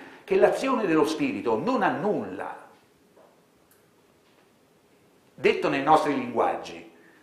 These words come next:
la tua strategia difensiva, lo spirito la potrà sciogliere, ma solo attraverso un lungo processo,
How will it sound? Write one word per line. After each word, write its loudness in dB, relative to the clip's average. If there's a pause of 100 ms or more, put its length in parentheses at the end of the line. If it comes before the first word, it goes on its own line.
(580)
la 6
tua 0
strategia 4
difensiva, -4 (140)
lo -2
spirito -2
la 4
potrà 4
sciogliere, 4
ma 0
solo 4
attraverso 4
un -2
lungo 4
processo, 0